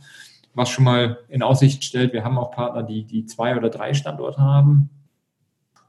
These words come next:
Und das aber, wie gesagt, immer mit einer Einzellizenz.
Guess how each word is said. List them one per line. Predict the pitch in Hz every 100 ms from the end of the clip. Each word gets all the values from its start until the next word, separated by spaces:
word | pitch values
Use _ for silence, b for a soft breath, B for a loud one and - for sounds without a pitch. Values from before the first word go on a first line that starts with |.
| _
Und | 127 120 113 110 110 110 -
das | 117 127
aber, | 117 110
wie | 110
gesagt, | 107 -
immer | 113 107
mit | 110
einer | 143
Einzellizenz. | - 110 - - - 139 - -